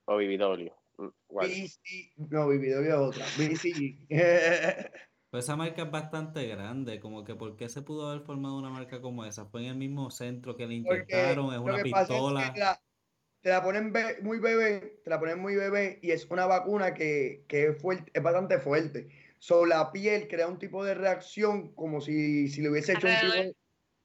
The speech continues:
Speaker 2: un tipo de tatuaje.
Speaker 3: Ujú.
Speaker 2: Y entonces, pues, como tú eres bebé y estás cicatrizando,
Speaker 1: Tatuaje.
Speaker 2: pero al mismo tiempo estás creciendo muy rápido, pues se vuelve un arroz con culo y, pues, te sale la marca esa.
Speaker 4: Ok,
Speaker 1: ¿Y
Speaker 4: te
Speaker 1: cómo
Speaker 4: sale un
Speaker 1: es
Speaker 4: arroz con
Speaker 1: eso?
Speaker 4: culo ahí.
Speaker 3: No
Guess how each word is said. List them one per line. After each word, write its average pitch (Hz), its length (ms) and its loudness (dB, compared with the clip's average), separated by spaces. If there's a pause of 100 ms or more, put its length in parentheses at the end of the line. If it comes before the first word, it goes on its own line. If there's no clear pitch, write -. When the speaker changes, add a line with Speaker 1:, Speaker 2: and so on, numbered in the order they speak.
Speaker 2:
un 160 180 -6
tipo 196 220 4
de 208 60 6
tatuaje. 190 680 4
Speaker 3:
Ujú. 131 280 -6
Speaker 2:
Y 165 100 -4
entonces, 196 440 -6
pues, 180 240 -4
como 170 220 -12
tú 175 80 -6
eres 196 160 -4
bebé 214 240 2
y - 20 0
estás 190 220 -4
cicatrizando, 139 640 4
Speaker 1:
Tatuaje. 117 300 -2 (200)
Speaker 2:
pero 185 160 0
al 180 60 2
mismo 202 240 0
tiempo 220 240 0
estás 185 360 -4
creciendo 208 560 -2
muy 208 200 0
rápido, 185 560 0 (580)
pues 160 220 0
se 160 80 -4
vuelve 156 220 -2
un 202 120 0
arroz 196 240 0
con 202 200 -8
culo 208 440 0
y, 165 80 2
pues, 143 180 -6
te 135 120 -6
sale 143 160 2
la 156 80 6
marca 151 320 -2
esa. - 280 -10 (280)
Speaker 4:
Ok, 330 180 -4 (180)
Speaker 1:
¿Y 233 60 -4
Speaker 4:
te 202 60 -2
Speaker 1:
cómo 196 120 4
Speaker 4:
sale 240 100 4
un 233 60 0
Speaker 1:
es - 0 -
Speaker 4:
arroz 208 160 2
con 214 60 2
Speaker 1:
eso? - 180 -4
Speaker 4:
culo 220 200 -6
ahí. 202 300 -2 (340)
Speaker 3:
No 135 120 -2